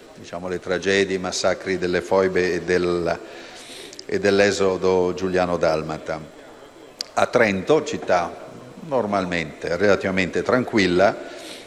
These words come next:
eh, diciamo, una serie di associazioni, eh,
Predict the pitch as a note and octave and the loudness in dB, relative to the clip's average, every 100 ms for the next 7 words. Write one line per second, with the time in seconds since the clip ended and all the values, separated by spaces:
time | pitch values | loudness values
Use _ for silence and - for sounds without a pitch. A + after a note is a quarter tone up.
0 | - - A2 G#2+ G#2+ G#2+ - - A2 A2+ | -16 -6 -2 0 0 -2 -6 -12 -14 -12
1 | A2+ A#2+ A#2 A2+ G2+ F#2+ F#2 A#2 A#2 A2 | -8 -6 -2 -2 -2 -4 -8 -8 -6 -2
2 | G2+ G2 F#2 F2 - - - - - - | 0 2 2 0 -4 -14 -18 -20 -8 -2
3 | - C3 G#2+ G2 E2+ G2 F#2+ - G2 G#2+ | 4 6 6 2 2 0 0 -2 0 -2
4 | F#2+ - B2 A2 F2+ E2+ C#2+ - - - | -2 2 4 4 2 -4 -8 -14 -20 -20
5 | - - - - G2 F#2+ F#2 | -20 -20 -20 -10 -6 -4 -6